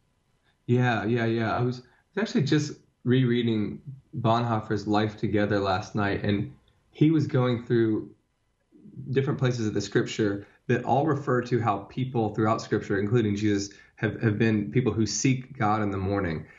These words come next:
Just, it was just a great reminder that, you know, historically and biblically, one of the marks of following Jesus has been seeking him in the morning. And one of the marks of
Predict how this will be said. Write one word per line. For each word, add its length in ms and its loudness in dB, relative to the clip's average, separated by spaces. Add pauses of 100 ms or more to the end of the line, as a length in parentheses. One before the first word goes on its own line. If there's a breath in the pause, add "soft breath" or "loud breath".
(140 loud breath)
Just, 240 2
it 80 2
was 80 4
just 180 -2
a 40 0
great 300 2
reminder 520 -2
that, 380 -2
you 120 4
know, 80 0
historically 760 0
and 120 -4
biblically, 540 -2 (320 loud breath)
one 120 2
of 40 4
the 140 2
marks 380 -2
of 180 -2
following 440 0
Jesus 440 0
has 200 -2
been 460 -2 (240 loud breath)
seeking 560 0
him 240 0
in 80 0
the 80 0
morning. 500 0 (460 loud breath)
And 400 0 (540)
one 220 4
of 100 2
the 80 2
marks 460 0
of 100 -4